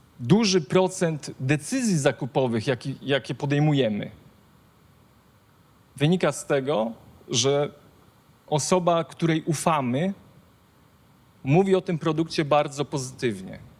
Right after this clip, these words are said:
A jeśli my, jako podcasterzy, jesteśmy słuchani przez innych, ktoś włącza ten play, ten przycisk do odsłuchiwania podcastu, on chce się z nami spotkać.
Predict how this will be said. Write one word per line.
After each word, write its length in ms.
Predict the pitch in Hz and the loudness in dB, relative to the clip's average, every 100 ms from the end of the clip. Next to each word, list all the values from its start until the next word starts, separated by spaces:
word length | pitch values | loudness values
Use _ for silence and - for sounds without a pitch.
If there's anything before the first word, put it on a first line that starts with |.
| _ _ _ _ - _ | _ _ _ _ -20 _
A 100 | 127 | 0
jeśli 380 | 156 190 - 156 | 2 0 2 4
my, 460 | 143 196 208 107 110 143 - _ _ - | 6 6 4 -2 -8 -16 -20 _ _ -2
jako 260 | 135 156 | -2 -2
podcasterzy, 920 | 135 151 160 143 - 147 113 110 131 160 - - _ - _ - | -8 -4 -4 -4 0 0 2 -2 -2 -4 -14 -20 _ -20 _ -10
jesteśmy 420 | 135 175 165 170 | -2 0 2 2
słuchani 500 | - 165 190 180 180 | 2 0 0 0 -2
przez 360 | - 160 135 127 | -2 -2 -2 2
innych, 460 | 120 107 101 - | 4 4 0 -10
ktoś 400 | - 175 170 - - - - - | -2 2 2 -2 -12 -20 -20 -6
włącza 460 | 131 131 214 240 180 | 2 4 4 2 -2
ten 280 | 175 143 120 - - | 0 0 0 -4 -4
play, 440 | 147 143 135 139 | 0 2 4 2
ten 220 | 131 139 127 | 0 -2 0
przycisk 460 | - 156 147 123 | 0 0 -2 -2
do 340 | 147 139 135 - - | 0 2 2 0 -4
odsłuchiwania 800 | 139 - 151 147 131 160 170 151 | -4 -2 -2 0 2 2 2 -2
podcastu, 540 | 127 - 120 113 147 | -4 -2 -2 0 0
on 120 | 156 | 0
chce 200 | 147 - | 2 0
się 140 | 170 170 | 0 0
z 40 | |
nami 200 | 165 175 | 2 2
spotkać. 720 | - 202 170 - - 196 - | 2 0 -2 -4 -6 -8 -16